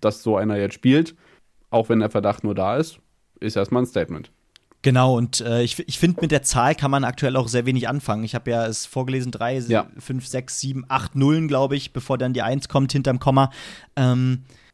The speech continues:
Speaker 2: ob das jetzt viel oder wenig ist, äh, das können wir jetzt, glaub ich, hier nicht einschätzen. Ähm, dementsprechend können wir uns da, glaub ich, jetzt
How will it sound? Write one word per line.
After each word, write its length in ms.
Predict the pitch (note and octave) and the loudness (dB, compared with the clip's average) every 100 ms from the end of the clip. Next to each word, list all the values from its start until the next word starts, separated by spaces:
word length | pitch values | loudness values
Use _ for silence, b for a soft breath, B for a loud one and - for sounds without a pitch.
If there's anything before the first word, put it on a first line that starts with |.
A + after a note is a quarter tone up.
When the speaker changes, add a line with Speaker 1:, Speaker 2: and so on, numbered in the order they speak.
| _ _ _ | _ _ _
Speaker 2:
ob 120 | B2+ | 0
das 120 | C3 | 2
jetzt 160 | C3+ - | 0 0
viel 220 | D#3 D3+ | 2 4
oder 180 | C3+ B2 | 6 6
wenig 240 | C#3 C3 | 6 4
ist, 380 | C3 - - - | 2 0 -6 -8
äh, 480 | B2 B2 A#2+ A#2 G#2 - B B B B | -6 -2 -2 -4 -8 -8 B B B B
das 160 | D3+ - | 0 4
können 220 | E3 E3+ | 4 8
wir 80 | F3+ | 6
jetzt, 160 | D#3 | 6
glaub 160 | F3 D#3 | 6 4
ich, 80 | C#3+ | 6
hier 100 | F3 | 6
nicht 160 | D3+ | 6
einschätzen. 580 | C#3 F3+ F3 - E3+ E3+ - | 4 4 2 2 -2 -4 -6
Ähm, 300 | C#3 C#3 C3+ | -2 -2 0
dementsprechend 720 | C#3 C3+ - C#3 C3 C3+ C3 | 0 0 0 -2 0 -4 -2
können 140 | C3+ | 0
wir 80 | B2+ | 0
uns 100 | C3 | 0
da, 80 | B2+ | -2
glaub 200 | A#2 A#2 | 0 2
ich, 60 | A#2+ | 2
jetzt 260 | A2+ - | 0 -4